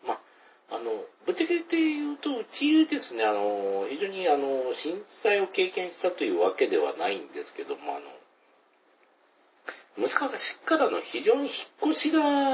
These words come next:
多いですね、の人生を送っておりますので、あまりあの、基本的に部屋に物を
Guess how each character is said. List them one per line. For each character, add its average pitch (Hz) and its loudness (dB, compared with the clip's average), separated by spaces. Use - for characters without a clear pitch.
多 202 4
い 226 -2
で 180 6
す - -4
ね、 80 0
の 82 -8
人 104 0
生 98 0
を - 2
送 - -10
っ 80 -16
て 78 -8
お 78 -2
り 78 -8
ま 80 -6
す - -14
の 67 -14
で、 73 -2
あ - -6
ま - -4
り 247 0
あ 214 -2
の、 156 4
基 - -8
本 285 -4
的 285 -4
に 269 0
部 - 0
屋 247 8
に 180 0
物 160 2
を - 2